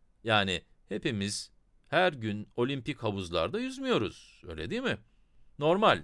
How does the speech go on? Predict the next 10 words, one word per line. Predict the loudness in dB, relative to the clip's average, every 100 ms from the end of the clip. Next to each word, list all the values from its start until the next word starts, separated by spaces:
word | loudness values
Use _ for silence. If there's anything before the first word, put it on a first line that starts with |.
| -4
sıradan | -2 0 2 2
havuzlarda | 0 -2 -4 -4 -2 -2
aşağı | -2 -2 0 0
yukarı | 0 -2 2 2 2
yüz | 0 0 0 0
bin | 0 0
litredir. | -4 -6 -6 -6 -12 -16 _ _ _ -10
Yüz | -4 -2 -2 -4 -4
bin | -2 -2 -4
litre. | -6 -8 -8